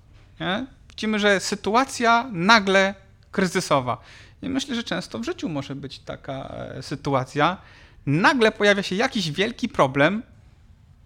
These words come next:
nie z twojej winy nawet, e, że coś zrobiłeś, tylko po prostu, no, jak grom z jasnego nieba. Nadciąga niebezpieczeństwo.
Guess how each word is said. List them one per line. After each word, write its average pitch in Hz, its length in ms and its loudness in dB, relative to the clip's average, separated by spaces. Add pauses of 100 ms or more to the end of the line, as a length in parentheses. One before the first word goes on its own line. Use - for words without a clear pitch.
(200)
nie 370 140 -4
z - 60 -10
twojej 339 340 -6
winy 302 260 0
nawet, 131 420 -4
e, 147 40 -8 (380)
że 143 120 -6
coś 151 220 -6
zrobiłeś, 147 560 -2 (100)
tylko 226 260 -2
po 220 120 -4
prostu, 208 600 4 (680)
no, 233 80 2
jak 247 240 0
grom 247 260 4
z - 60 -2
jasnego 214 380 2
nieba. 139 320 2 (220)
Nadciąga 214 720 4 (120)
niebezpieczeństwo. 180 960 0